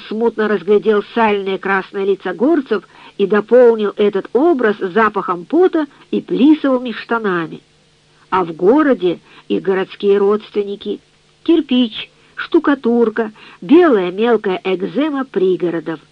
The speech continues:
федерация полукровок мира. А затем в мою долину — с газонокосилками, газонами перед фасадом. Он раздавил папиросу о край пепельницы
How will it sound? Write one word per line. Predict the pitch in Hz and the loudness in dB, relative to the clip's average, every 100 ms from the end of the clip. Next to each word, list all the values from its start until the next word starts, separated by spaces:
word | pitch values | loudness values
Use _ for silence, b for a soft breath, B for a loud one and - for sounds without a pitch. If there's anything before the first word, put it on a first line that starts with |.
| _ b b _ | _ b b _
федерация | 196 170 170 202 320 311 - 277 | 0 2 0 0 0 -2 -4 -2
полукровок | 247 214 208 185 196 185 180 | 0 0 0 0 0 -2 -6
мира. | 170 180 175 170 - _ _ _ _ _ B B B B B | -10 -10 -8 -10 -12 _ _ _ _ _ B B B B B
А | 185 | -4
затем | 175 185 - 202 254 233 190 - _ _ | 0 -2 -2 -2 0 -2 -10 -20 _ _
в | 190 180 | -12 -6
мою | 196 190 247 311 | -4 0 2 2
долину — | 262 240 233 233 180 170 - b - | 2 0 0 -2 -6 -10 -16 b -10
с | 185 | -2
газонокосилками, | 233 220 262 277 269 269 262 - 240 220 - 165 156 - B B | 0 2 0 -2 -2 -4 -4 -4 0 0 0 -6 -10 -16 B B
газонами | 196 240 170 196 269 285 277 269 | 0 0 2 4 4 0 -2 -4
перед | 269 254 | -2 -2
фасадом. | - 240 - 202 185 165 156 _ _ _ _ - | -2 -4 -4 -4 -2 -6 -10 _ _ _ _ -4
Он | 208 | -2
раздавил | 202 202 175 202 214 | 0 0 0 4 4
папиросу | 214 - 202 208 208 202 | 2 0 2 2 0 -4
о | |
край | 202 196 | -4 -6
пепельницы | 190 240 285 269 247 214 - | -2 -2 0 -2 -4 -8 -8